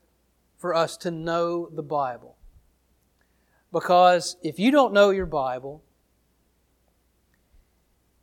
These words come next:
and similar to the Galatian situation, and false teachers come, and they seek to, to twist the Scriptures or to interpret them in a different way to,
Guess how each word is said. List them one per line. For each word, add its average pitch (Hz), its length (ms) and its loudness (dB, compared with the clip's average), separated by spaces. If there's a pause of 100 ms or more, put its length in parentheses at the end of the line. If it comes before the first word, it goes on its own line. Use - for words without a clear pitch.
and 165 560 -4 (320)
similar 190 400 0
to 202 160 0
the 185 160 0
Galatian 160 540 -2
situation, 143 920 -10 (420)
and 139 140 -14
false 190 260 6
teachers 190 420 -6
come, 175 500 -4 (760)
and 151 100 -8
they 175 120 2
seek 190 320 -2
to, 170 300 -2
to - 180 -20
twist 170 420 -2
the 165 80 -10
Scriptures 175 640 -6
or 143 140 -6
to 156 260 -8
interpret 160 500 -4
them 170 200 -4
in 156 60 -8
a 147 40 -10
different 156 340 -10
way 151 360 0
to, 135 340 -10